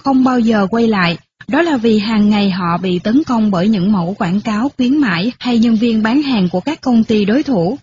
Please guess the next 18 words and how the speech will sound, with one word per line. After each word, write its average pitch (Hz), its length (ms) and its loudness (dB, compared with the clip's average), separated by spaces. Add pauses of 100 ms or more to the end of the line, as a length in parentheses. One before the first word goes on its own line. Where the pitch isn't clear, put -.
Các 330 180 -6
doanh 262 180 4
nghiệp 214 260 0
khôn 247 220 0
ngoan 233 300 2
luôn 233 240 4
chủ 214 160 -2
động 185 360 -2
dùng 208 260 2
các 285 180 -6
chiến 269 200 0
lược 220 240 -2
thu 240 160 0
hút 294 180 -2
khách 339 200 -8
hàng 208 240 0
quay 214 180 -4
lại. 180 300 -2